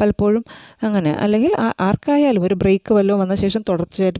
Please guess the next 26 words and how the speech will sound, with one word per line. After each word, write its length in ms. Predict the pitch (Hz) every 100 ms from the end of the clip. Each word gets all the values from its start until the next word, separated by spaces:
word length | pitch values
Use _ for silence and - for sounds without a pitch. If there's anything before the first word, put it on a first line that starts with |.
| -
വീണ്ടും 320 | 185 196 226 214
ഒരു 100 | 196
exam 380 | - 180 180
എഴുതാനും 340 | 190 165 170 180
ഒക്കെ 120 | 170
പോകുമ്പം 280 | 165 156 240 - - -
ഇതൊക്കെ 280 | - 202 -
നമുക്ക് 320 | 226 214 -
കുറച്ച് 320 | 220 202 - 233
areas 300 | 220 220 208
നമുക്ക് 180 | 196
അറിയുന്നത് 560 | 156 170 180 190 196 190
തന്നെയാണ്. 420 | 185 190 135 139 247 - - -
അപ്പോൾ 160 | - 269
അത് 140 | 277
നോക്കിയില്ലെങ്കിലും 640 | 247 202 214 214 214 214
കുഴപ്പമില്ല 460 | 214 180 160 190 175
എന്ന് 140 | 175
വെച്ചിട്ട് 220 | 165 - 233
അറിയാത്ത 500 | - 190 202 214 254
കുറച്ച് 300 | 214 196 214
ഡ-, 180 | -
മേഖലയിൽ 460 | 196 180 175 185 175
നിന്ന് 120 | 185 208
പഠിച്ചിട്ട് 340 | 160 165 160
പോയിട്ടുണ്ടാവും. 640 | 175 147 139 147 147 202